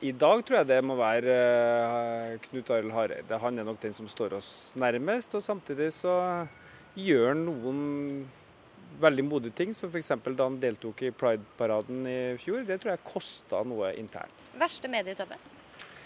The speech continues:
Speaker 1: Ja, jeg <laughs> har en lang liste, men jeg tror nok det at jeg sa ja til å delta på Fagene på fortet i sin tid som A U F-leder, den kommer høyt på lista,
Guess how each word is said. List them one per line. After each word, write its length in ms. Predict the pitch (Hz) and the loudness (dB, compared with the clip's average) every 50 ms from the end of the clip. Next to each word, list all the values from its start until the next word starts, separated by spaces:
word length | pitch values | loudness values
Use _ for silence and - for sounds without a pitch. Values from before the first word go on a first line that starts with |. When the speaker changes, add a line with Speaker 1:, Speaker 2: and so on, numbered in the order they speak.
| - - - - - - | -20 -20 -20 -20 -20 -18
Speaker 1:
Ja, 240 | - - - - - - - | -14 -12 -10 -10 -6 -4 0
jeg 160 | - - 127 - - - - - | 0 2 2 2 0 0 -2 -6
<laughs> 300 | - - - - 131 - | -8 -10 -8 -8 -8 -4
har 160 | - 165 143 | -2 -2 -2
en 120 | - - 170 151 | 0 2 4 6
lang 160 | 151 156 156 | 6 6 4
liste, 320 | 151 160 156 - - 131 | 2 2 0 -2 -4 -4
men 160 | 127 131 139 143 151 | -4 -2 0 0 0
jeg 80 | 156 151 | 0 2
tror 160 | - 160 135 | 2 0 2
nok 160 | 127 131 131 - - | 2 -2 -2 0 4
det 80 | 151 | 6
at 180 | 143 139 135 - 151 | 6 6 4 4 4
jeg 240 | 143 143 143 135 - - - - - - - - - - - - - - - - - - - - - - - | 6 8 6 6 4 0 -12 -20 -20 -20 -20 -20 -20 -20 -20 -20 -20 -20 -20 -20 -20 -20 -20 -20 -16 -10 2
sa 160 | - 160 151 | 6 8 10
ja 80 | 147 139 | 10 10
til 160 | 139 - 156 | 8 6 6
å 60 | 147 151 | 6 6
delta 160 | 131 - 127 | 6 6 2
på 160 | 113 120 143 | 2 0 0
Fagene 400 | 135 - 165 151 139 127 117 113 | 4 4 4 4 4 0 0 0
på 160 | - 151 143 | 0 0 0
fortet 480 | - - 127 - - - - 151 165 175 | 0 -2 -2 -2 -6 2 2 4 6 6
i 80 | 175 160 | 4 4
sin 240 | - 170 151 156 | 4 2 2 2
tid 240 | 147 151 147 139 135 | 2 0 -2 -2 2
som 220 | - 165 147 143 147 | 2 2 4 8 8
A 80 | 143 139 | 8 10
U 80 | 139 135 123 | 10 8 6
F-leder, 320 | - - 117 117 131 135 | 4 0 0 2 4 4
den 240 | 131 139 135 135 143 | 6 4 4 4 4
kommer 320 | - - 127 131 127 127 | 4 2 2 4 4 2
høyt 80 | 123 120 | 2 2
på 160 | - 139 131 | 0 -2 0
lista, 240 | 135 127 - - 120 | 0 -2 0 0 -2